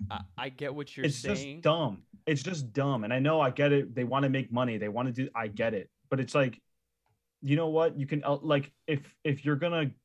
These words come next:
Speaker 1: No, that's it.
Speaker 2: at least show,
Speaker 1: That's it. It's
Speaker 2: at
Speaker 1: the,
Speaker 2: least
Speaker 1: the
Speaker 2: show them. I, I know, I know. They just wanna make money. I get it. But,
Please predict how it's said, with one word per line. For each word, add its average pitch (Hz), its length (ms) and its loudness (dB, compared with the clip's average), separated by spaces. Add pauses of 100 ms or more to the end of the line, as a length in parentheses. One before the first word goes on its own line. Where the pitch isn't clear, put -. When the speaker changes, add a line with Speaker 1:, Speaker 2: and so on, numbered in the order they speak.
(760)
Speaker 1:
No, 127 420 -16
that's 117 180 -20
it. 180 80 -10
Speaker 2:
at 143 120 -2
least 185 240 -2
show, - 140 0
Speaker 1:
That's - 120 0
it. 190 220 -12
It's 123 120 -12
Speaker 2:
at 135 100 0
Speaker 1:
the, - 20 2
Speaker 2:
least 208 220 0
Speaker 1:
the - 40 -6
Speaker 2:
show 196 320 0
them. 151 220 2 (200)
I, 139 100 0
I 160 180 2
know, 147 260 2
I 110 80 -4
know. 123 220 0
They 113 100 -4
just 131 160 -4
wanna 139 160 0
make 123 140 0
money. 107 240 -6
I 101 40 -6
get 98 200 -6
it. 85 120 -14 (160)
But, 131 240 2